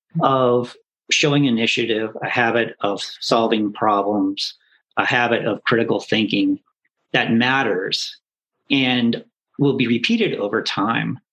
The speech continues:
But if you don't build that habit early, you will not see it later. And part of that equates, by the way, to believing,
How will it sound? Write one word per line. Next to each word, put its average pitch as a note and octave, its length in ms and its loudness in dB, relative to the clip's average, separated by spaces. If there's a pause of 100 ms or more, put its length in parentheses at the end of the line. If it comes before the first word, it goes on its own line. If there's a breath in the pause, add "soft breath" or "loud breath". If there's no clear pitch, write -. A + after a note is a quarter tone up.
(400)
But C3 280 2
if B2 120 0
you A#2+ 120 0
don't E3 440 0
build A#2 260 2
that G2 200 -2
habit F#2 400 -4
early, F2+ 520 -2 (140)
you A#2+ 140 2
will C3+ 180 4
not B2+ 260 0
see C3+ 220 0
it F#2+ 180 -2
later. G2+ 320 -2 (720)
And D3 180 4
part G#3 240 2
of F3+ 100 0
that A2+ 380 0 (360)
equates, D#3 560 0
by A#2 140 2
the A2+ 80 0
way, G#2+ 480 -2 (120)
to A#2 540 2 (540)
believing, B2 760 0